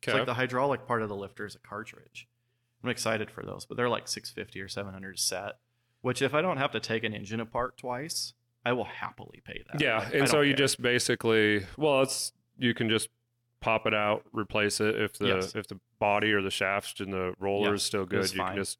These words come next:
Speaker 2: replace the, the
Speaker 1: Which it seems like most of the time. I've had a lot of roller failures too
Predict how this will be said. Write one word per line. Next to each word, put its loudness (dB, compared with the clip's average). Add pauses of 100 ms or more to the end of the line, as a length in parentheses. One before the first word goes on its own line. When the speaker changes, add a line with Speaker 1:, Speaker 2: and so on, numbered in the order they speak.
Speaker 2:
replace 0
the, -2 (160)
the -4 (200)
Speaker 1:
Which -6
it -8
seems -4
like -8
most -6
of -4
the -12
time. -6
I've -4
had 0
a 2
lot 0
of -10
roller -4
failures -12
too -10